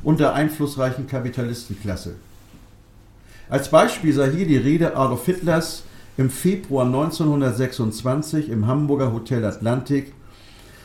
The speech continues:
vor dem Hamburger Nationalclub genannt. Diesem Club gehörten einflussreiche Kreise der Hamburgs-, des Hamburger Bürgertums an.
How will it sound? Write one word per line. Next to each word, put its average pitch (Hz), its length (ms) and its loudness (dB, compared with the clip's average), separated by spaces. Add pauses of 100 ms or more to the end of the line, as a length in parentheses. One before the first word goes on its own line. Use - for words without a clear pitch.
(320)
vor 147 160 2
dem 127 160 6
Hamburger 147 460 4
Nationalclub 120 960 2
genannt. 107 360 -2 (800)
Diesem 180 400 0
Club 170 280 2
gehörten 143 440 4
einflussreiche 143 840 0
Kreise 147 500 4
der 117 140 0
Hamburgs-, 127 540 -2
des 117 200 -2
Hamburger 139 340 4
Bürgertums 113 680 0
an. - 200 0